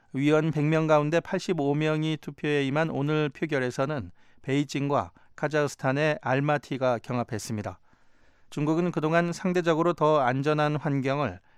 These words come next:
카자흐스탄은 좋은 날씨를 강점으로 내세웠습니다. 당초 유치에 함께 나섰던 유럽의 네 개 도시들은 대회 운영비 부담과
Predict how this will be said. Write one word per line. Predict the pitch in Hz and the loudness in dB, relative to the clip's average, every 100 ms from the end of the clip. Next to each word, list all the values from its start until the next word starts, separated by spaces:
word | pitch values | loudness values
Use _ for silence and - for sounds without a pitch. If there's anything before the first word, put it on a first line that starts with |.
| - | -10
카자흐스탄은 | 151 151 147 - 139 160 | -4 0 -2 -2 -2 -2
좋은 | 156 143 143 151 147 | -2 0 0 0 0
날씨를 | 127 120 - 127 147 | -2 -2 -4 -2 -4
강점으로 | - 135 131 143 131 127 | -2 -4 -2 -2 -2 -2
내세웠습니다. | 113 117 135 110 - 110 101 98 - _ _ _ _ _ _ _ | -2 -4 -4 -6 -8 -8 -8 -12 -14 _ _ _ _ _ _ _
당초 | - 143 - 175 | -6 -2 2 2
유치에 | 160 151 - 165 | 2 0 0 2
함께 | 160 156 160 | 2 2 0
나섰던 | 151 156 147 165 165 | 2 0 0 -2 0
유럽의 | 147 151 156 156 147 | 0 0 2 0 0
네 | 135 | -2
개 | 139 147 | -2 -2
도시들은 | 139 - 135 151 117 87 _ _ | -2 -4 -4 -4 -4 -10 _ _
대회 | - 143 156 | -4 0 2
운영비 | 151 147 147 147 139 | 2 2 0 0 -2
부담과 | 139 120 127 123 127 95 | -4 -2 -2 0 -2 -4